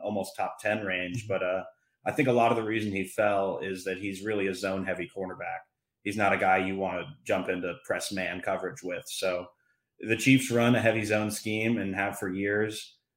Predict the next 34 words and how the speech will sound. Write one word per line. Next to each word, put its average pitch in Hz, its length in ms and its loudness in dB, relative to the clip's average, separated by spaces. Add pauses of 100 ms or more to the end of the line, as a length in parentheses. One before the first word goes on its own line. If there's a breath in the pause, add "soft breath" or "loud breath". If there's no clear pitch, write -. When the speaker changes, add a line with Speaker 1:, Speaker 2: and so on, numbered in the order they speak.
(140)
Speaker 1:
So 98 480 4
he 117 300 0
fills 117 340 4
in 113 160 2
there 113 200 4
as 113 120 0
a 98 40 -2
day 104 160 2
one 104 220 0
starter, 110 520 2
and 101 420 -2
I 123 120 2
like 131 280 4
McDuffie. 92 600 -2
It, 101 80 -4
uh, 104 240 -2 (480)
it 120 180 2
seems 151 240 4
as 127 100 4
if 127 140 2
they 113 100 4
got 110 240 4
good 110 180 2
value 107 460 2
on 117 140 2
him 117 100 0
here, 123 420 0 (380)
Speaker 2:
Mm-hmm. 95 180 -10
Speaker 1:
and 95 680 -4 (160)
the 107 100 -2
Chiefs 131 320 4
need 127 220 4
corners. 117 420 2
Uh, 95 340 -2